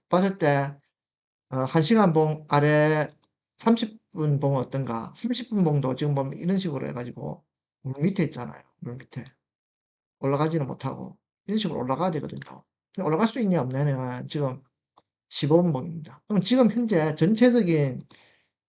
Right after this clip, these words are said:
그 시간대는 지금 십오 분 봉 지지대에서 지금 못 올라가고 지금 왔다 갔다 하고 있거든요. 지금 보면 여기서도 이제 걸려가지고 이런 상황에서 에너지가 약하거든요. 그러면 전체적인 흐름을 볼 때 힘이 약하다.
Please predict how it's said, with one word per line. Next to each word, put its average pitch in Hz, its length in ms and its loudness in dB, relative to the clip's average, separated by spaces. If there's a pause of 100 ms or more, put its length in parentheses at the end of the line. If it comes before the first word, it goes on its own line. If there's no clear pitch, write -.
그 123 640 -4 (280)
시간대는 151 760 2
지금 131 680 0 (2000)
십오 170 420 0
분 247 180 2
봉 156 340 2
지지대에서 143 680 0
지금 131 280 -6
못 131 120 -2
올라가고 135 480 0
지금 143 300 -6
왔다 147 220 -8
갔다 - 200 -8
하고 160 260 -2
있거든요. 123 680 -10
지금 151 200 -4
보면 151 240 0
여기서도 151 340 -4
이제 123 140 -8
걸려가지고 131 560 -4
이런 131 160 -6
상황에서 123 340 -12 (200)
에너지가 143 520 -2
약하거든요. 127 720 -10 (420)
그러면 226 380 6
전체적인 214 640 6
흐름을 196 360 0
볼 143 180 -4
때 135 80 -8
힘이 180 260 -2
약하다. 117 640 -6